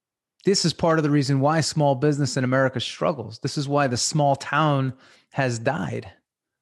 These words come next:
or is dying, because you have small business owners that are not willing to show up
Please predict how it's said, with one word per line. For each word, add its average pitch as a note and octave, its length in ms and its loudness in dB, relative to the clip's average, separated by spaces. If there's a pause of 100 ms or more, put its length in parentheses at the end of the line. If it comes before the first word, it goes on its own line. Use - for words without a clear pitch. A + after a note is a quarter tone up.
(140)
or C3 200 2
is B2+ 180 0
dying, C#3 720 0 (1500)
because D3 340 0
you D3 120 4
have D3 300 -2
small D3+ 480 0
business D#3 460 -2
owners B2+ 320 -4
that B2+ 80 -2
are B2+ 80 4
not C#3 240 0
willing D3+ 400 2
to C3 100 -2
show C3+ 400 -2
up - 360 -6